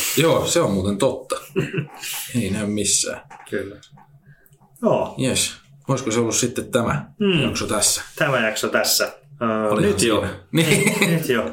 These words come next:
Speaker 2: Nyt jo. Puolitoista tuntia myöhemmin. Tota, mä haluan kiittää tässä kohti kuuntelijoita,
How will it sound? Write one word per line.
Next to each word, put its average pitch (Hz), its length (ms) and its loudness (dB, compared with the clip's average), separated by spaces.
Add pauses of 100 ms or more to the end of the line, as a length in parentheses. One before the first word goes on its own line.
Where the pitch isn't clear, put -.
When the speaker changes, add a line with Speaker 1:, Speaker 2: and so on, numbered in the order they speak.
(360)
Speaker 2:
Nyt 143 200 0
jo. 101 180 -2 (140)
Puolitoista 107 460 0
tuntia 98 340 0
myöhemmin. 101 460 -4 (520)
Tota, 151 440 2 (1300)
mä 156 140 2
haluan 113 220 2
kiittää 117 320 0
tässä 143 320 0
kohti 120 560 -2 (320)
kuuntelijoita, 117 840 2